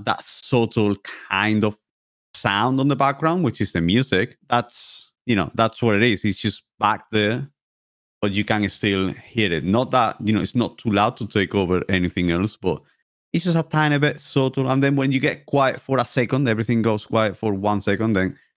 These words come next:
you know, you kind of, like, hear the song or something like that. But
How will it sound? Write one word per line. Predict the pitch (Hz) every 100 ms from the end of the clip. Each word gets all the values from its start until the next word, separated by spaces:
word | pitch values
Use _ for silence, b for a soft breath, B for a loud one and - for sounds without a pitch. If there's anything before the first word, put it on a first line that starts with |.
| -
you | 101
know, |
you | 107 117
kind | - 131 139
of, | 123
like, | 123 -
hear | 107 117 120 110
the | 110
song | 123 117 156 -
or | 104 104
something | 120 110 113
like | 110 107
that. | 120 135 -
But | 107